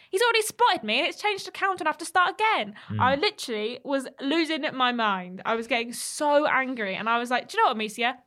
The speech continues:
Speaker 1: I don't care that you died. Stay dead for all I care." So
Speaker 2: Your journey is over.
Speaker 1: Yeah.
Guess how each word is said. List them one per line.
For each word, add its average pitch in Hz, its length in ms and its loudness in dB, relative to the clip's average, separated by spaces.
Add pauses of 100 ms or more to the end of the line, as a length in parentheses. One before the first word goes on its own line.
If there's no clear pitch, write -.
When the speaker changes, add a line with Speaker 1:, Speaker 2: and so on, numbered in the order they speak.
(120)
Speaker 1:
I 370 40 0
don't 415 100 0
care 302 160 0
that 226 60 -2
you 208 80 -8
died. 185 300 -6 (180)
Stay 339 180 -2
dead 180 300 -6 (180)
for 247 160 -8
all 220 60 0
I 202 120 0
care." 233 320 -2 (1000)
So 220 240 -2
Speaker 2:
Your 208 120 4
journey 196 340 0
is 147 120 -4
over. 131 420 -4 (280)
Speaker 1:
Yeah. 220 380 -4